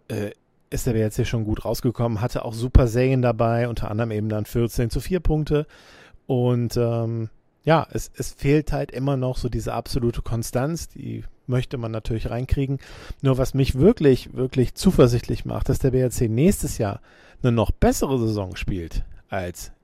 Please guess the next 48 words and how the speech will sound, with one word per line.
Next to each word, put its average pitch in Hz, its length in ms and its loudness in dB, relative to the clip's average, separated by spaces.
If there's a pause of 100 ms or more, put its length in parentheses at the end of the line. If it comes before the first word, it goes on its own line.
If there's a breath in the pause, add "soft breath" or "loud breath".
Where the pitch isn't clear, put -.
diese, 123 480 4
also 92 200 -8
sprich - 360 -2
mit 95 140 -4
dem 101 100 -6
Abstieg - 420 0
nichts 113 240 -6
zu - 80 -10
tun 196 240 0
hat 117 160 0 (420 loud breath)
und 143 280 2
wirklich 175 480 4 (160)
die 143 80 0
obere 151 400 4
Tabellenhälfte 131 680 0
angreift. 110 520 -4
Wie 110 100 0
weit 135 240 2
das 113 100 4
dann 120 140 -2
noch 113 100 -4
umgeht, 131 320 0
das 120 160 -2
lassen 127 140 0
wir 123 80 -4
mal 104 80 -6
dahingestellt 113 500 -4 (160)
sein. 107 320 -2 (380 loud breath)
Ich - 120 -4
möchte 117 220 0
mich 113 100 -2
jetzt 120 200 -4
nicht - 160 -4
auf - 180 -8 (100)
irgendwelche 123 360 2
Punktzahlen 107 680 2
oder 104 280 -10 (100)
Endergebnisse, 110 800 -2 (480 loud breath)
äh, - 360 -10 (280)
festnageln 110 760 -4
lassen, 110 280 -2
sowieso 110 340 0
nicht. 107 240 -4
Aber 123 140 -4
ich - 100 -6
habe 143 120 0
einfach 127 240 -4
ein 120 180 -4